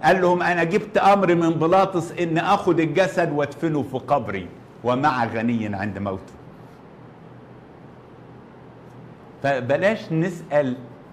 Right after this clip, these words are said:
الأسئلة البسيطة دي. طب لو كان المسيح يسوع اليهود آمنوا بيه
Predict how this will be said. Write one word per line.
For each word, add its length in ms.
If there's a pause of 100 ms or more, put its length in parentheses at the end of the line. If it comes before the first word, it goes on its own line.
(340)
الأسئلة 600
البسيطة 760
دي. 180 (360)
طب 180
لو 140
كان 260
المسيح 840 (300)
يسوع 540 (340)
اليهود 540
آمنوا 280
بيه 280